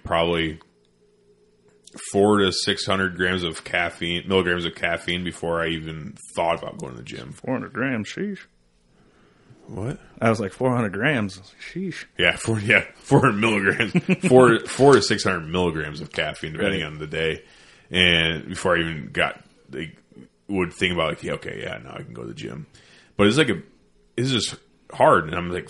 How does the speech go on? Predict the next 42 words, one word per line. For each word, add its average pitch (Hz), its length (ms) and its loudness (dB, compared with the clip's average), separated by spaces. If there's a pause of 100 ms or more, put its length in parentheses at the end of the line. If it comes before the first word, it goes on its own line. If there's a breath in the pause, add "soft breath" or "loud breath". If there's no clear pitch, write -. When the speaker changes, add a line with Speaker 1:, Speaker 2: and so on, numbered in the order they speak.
Speaker 1:
"Fuck, 135 260 -4
man, 92 220 -2
like, 95 220 -6 (180)
stop 135 240 -4
being 139 120 4
a 92 40 -2
bitch." 98 280 0
This 82 180 -6
is 87 40 -12
what 87 120 0
I 82 360 -4
always 82 160 2
tell 82 120 -4
myself, 80 220 -6
like, 78 100 -6
"Stop 180 160 0
being 190 120 2
a 131 40 -2
bitch 98 160 0 (160)
and 82 80 -4
just - 60 -14
go 98 100 0
to 90 80 0
the - 60 -10 (140)
fucking 98 320 -2
gym 80 240 -2
and 76 200 -10
do 87 80 -4
what 90 160 -2
you 92 80 0
need 82 140 -2
to 78 60 -2 (140)
do. - 0 - (340 loud breath)
And 82 280 -6
stop 110 240 0
being 113 180 4
a - 40 -6
bitch 98 260 4
and 80 100 -10
go 87 120 2
to 95 60 4
work." 82 440 0